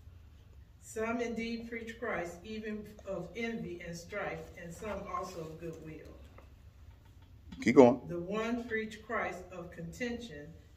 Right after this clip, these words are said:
Speaker 1: not sincerely, supposing to add affliction to my bonds, but the other of love, knowing that I am set for the defense of the gospel.
Speaker 2: So one's preaching for good,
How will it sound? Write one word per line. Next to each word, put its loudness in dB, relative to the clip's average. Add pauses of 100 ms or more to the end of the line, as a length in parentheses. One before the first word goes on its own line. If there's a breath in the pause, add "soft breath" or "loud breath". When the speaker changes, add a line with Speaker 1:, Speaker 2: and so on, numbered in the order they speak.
(120)
Speaker 1:
not -2
sincerely, -4 (480)
supposing -4
to -8 (120)
add 0 (220)
affliction -8
to -10
my -8
bonds, -8 (520)
but -6
the -6
other 0
of -4
love, 0
knowing -2
that -4 (100)
I 0 (180)
am -8
set -6 (260)
for -8
the -6
defense -8 (120)
of -10
the -8
gospel. -8 (300)
Speaker 2:
So 12
one's 12
preaching 12
for 10
good, 12